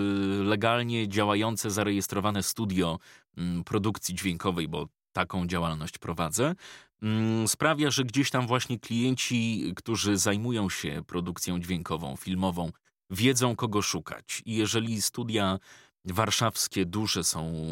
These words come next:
obwa-, obwałowane, że tak powiem, e, robotą,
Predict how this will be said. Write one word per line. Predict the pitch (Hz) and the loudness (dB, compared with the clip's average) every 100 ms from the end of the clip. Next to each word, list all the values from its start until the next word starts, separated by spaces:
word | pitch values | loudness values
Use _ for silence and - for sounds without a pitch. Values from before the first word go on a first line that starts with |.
| 80 | -2
obwa-, | 95 90 92 90 | -2 0 2 0
obwałowane, | - 95 92 90 104 101 95 107 101 | 0 -6 -2 2 4 4 4 2 2
że | 90 | -2
tak | 87 87 | -6 -10
powiem, | 87 85 80 73 | -10 -8 -8 -8
e, | 73 67 | -6 -4
robotą, | 73 78 - - 127 | -4 -6 -6 -2 0